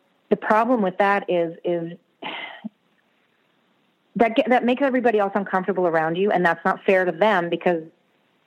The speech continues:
they don't know what's going on in my head. And it makes it look like I'm giving them the silent treatment, which is not what I'm doing.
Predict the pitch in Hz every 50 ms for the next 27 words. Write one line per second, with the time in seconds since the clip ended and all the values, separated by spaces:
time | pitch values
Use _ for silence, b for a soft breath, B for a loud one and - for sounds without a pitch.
0 | _ _ _ _ _ _ _ 185 170 196 202 208 214 220 220 214 175 - - _
1 | _ _ - 196 185 190 196 208 208 196 185 175 170 165 - - _ _ _ _
2 | _ _ _ _ _ _ _ _ _ 90 - - _ _ _ _ - - 214 220
3 | 214 - 226 202 196 185 180 175 165 156 160 - 202 202 180 160 156 - - 190
4 | 185 160 190 214 220 - - 220 214 208 208 208 196 190 185 175 175 190 175 180
5 | 180 175 160 165 165 160 - 170 165 170 190 - - - - - 240 240 - 165
6 | 170 - 190 156 170 160 - 147 185 190 208 196 175 175 185 220 269